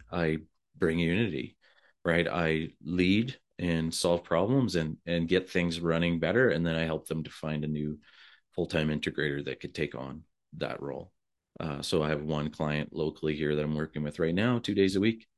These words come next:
And, uh, and that's what I do. But that isn't the main focus, although it does take up some of my time. I do feel like God has called me into this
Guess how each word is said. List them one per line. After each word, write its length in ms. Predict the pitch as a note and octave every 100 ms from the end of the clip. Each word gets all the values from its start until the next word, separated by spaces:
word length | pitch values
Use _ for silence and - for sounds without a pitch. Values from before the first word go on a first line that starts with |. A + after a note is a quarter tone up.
| _ _ _ _ _
And, 380 | F2+ D#2+ D#2 D2+
uh, 320 | C#2+ C2+ C2+ -
and 160 | E2
that's 200 | D2+ C#2+
what 120 | D2+ C#2
I 100 | C#2
do. 300 | C2+ C2+ D#2
But 300 | E2+ D#2+ - -
that 360 | F#2+ G#2 A2+ A2+
isn't 480 | G#2 G2 F#2+ E2+ - _ _ - _ _ _
the 140 | F2 F2
main 400 | F2 F2+ G2+ A2
focus, 560 | A#2+ A2+ C3+ C3 - - -
although 220 | F#2+ F2+
it 100 | E2+
does 180 | G#2+ -
take 160 | F#2+
up 120 | F#2+
some 120 | - F2+
of 80 |
my 140 | F2 D#2+
time. 320 | - F2 F#2+
I 100 | F2
do 160 | F#2 G2+
feel 240 | - F#2+
like 180 | F2 D#2
God 240 | D#2+ E2
has 160 | E2+ E2
called 440 | - D#2 D#2+ D#2
me 320 | D#2+ D2+ D2+
into 420 | D2 D#2+ D2+ E2 D2
this 340 | C#2+ C#2+ -